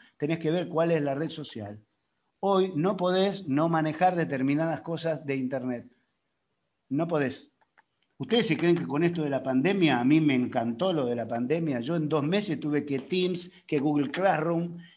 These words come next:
que, que, que, que, que Zoom, que esto, que lo otro. Y es la única manera, porque la única manera es que estamos, miren,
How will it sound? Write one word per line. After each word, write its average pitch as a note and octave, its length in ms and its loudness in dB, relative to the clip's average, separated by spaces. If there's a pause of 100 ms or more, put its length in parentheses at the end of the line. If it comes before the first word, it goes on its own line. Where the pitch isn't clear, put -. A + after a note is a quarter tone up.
(100)
que, D3+ 300 0
que, C#3+ 200 -2
que, C3+ 300 -4
que, B2+ 320 -4
que C#3 100 -6
Zoom, F#3+ 420 -4
que D#3 260 0
esto, E3 260 -4
que C3+ 140 -4
lo C#3+ 140 -2
otro. C#3+ 480 -8 (500)
Y A3+ 120 -2
es B3 80 2
la G#3+ 100 -2
única B3+ 280 -2
manera, G3 500 -2
porque D3 260 -6
la G3 100 -2
única A#3 220 -2
manera A3 220 -2
es - 40 -10
que F#3 100 -10
estamos, A#3+ 500 -4
miren, D3 320 0